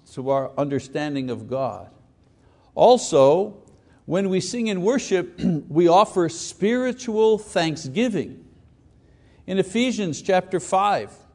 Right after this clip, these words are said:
Paul writes, "And do not get drunk with wine." I read this before, but it fits right here as well.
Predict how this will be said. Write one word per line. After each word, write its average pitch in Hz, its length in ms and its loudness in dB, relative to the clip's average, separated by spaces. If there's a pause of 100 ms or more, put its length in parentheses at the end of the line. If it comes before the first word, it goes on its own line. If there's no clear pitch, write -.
(300)
Paul 196 260 6
writes, 156 500 2
"And 156 160 -6
do 214 100 -2
not 262 240 -2
get 208 180 -2
drunk 208 280 -4
with 156 180 -4
wine." 165 320 -2
I 123 120 -4
read 160 220 -4
this 175 160 -6
before, 160 420 -6
but 123 160 -6
it 127 100 -8
fits - 360 -10
right 135 200 -6
here 139 220 -6
as 113 140 -10
well. - 360 -12